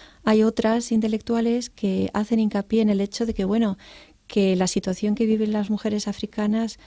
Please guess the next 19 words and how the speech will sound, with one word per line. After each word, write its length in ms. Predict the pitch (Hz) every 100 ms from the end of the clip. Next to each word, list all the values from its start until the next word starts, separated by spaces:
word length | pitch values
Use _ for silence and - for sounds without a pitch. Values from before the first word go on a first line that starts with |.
| _ _
no 160 | 208 208
está 260 | - 214
directamente 640 | 202 202 - 196 196 196 190
o 60 |
únicamente 640 | 196 226 220 190 196 196 190
relacionada 480 | 190 180 185 180
por 120 | 190 214
la 120 | 185
relación 360 | 180 175 190
entre 240 | 185 185 185
los, 400 | 180 180 - -
los 640 | 190 180 175 175 180 - -
sexos, 540 | - 262 - 214 190
sino 260 | - 185 185
que 260 | - 196
todo 280 | 196 226 220
ello 160 | 220 226
está 180 | - 226
incluido, 760 | 220 - 214 226 233 240